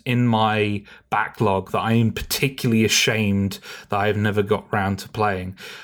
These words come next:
Uh, one of them was Ninja Gaiden, and then there was Viewtiful Joe, another action game, which, um, it felt like I, I needed to clear off the backlog.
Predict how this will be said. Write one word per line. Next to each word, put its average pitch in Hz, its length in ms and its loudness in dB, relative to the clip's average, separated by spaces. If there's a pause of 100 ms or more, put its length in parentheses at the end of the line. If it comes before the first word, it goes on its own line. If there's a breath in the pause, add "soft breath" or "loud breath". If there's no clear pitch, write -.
Uh, 110 140 2
one 190 220 2
of 160 100 0
them 147 180 2
was 123 160 0
Ninja 120 320 2
Gaiden, 113 540 0 (340 loud breath)
and 147 160 2
then 165 140 2
there 160 80 2
was 147 180 0
Viewtiful 139 500 -2
Joe, 123 480 0
another 123 360 0
action 107 420 -2
game, 101 380 -2
which, 113 460 0
um, 113 420 0
it - 260 -8
felt 127 340 -2
like 107 320 -2
I, 107 240 -2
I 107 140 0
needed 104 400 -2
to 98 200 -4
clear 101 360 0
off 95 220 -4
the 101 160 0
backlog. 104 600 -6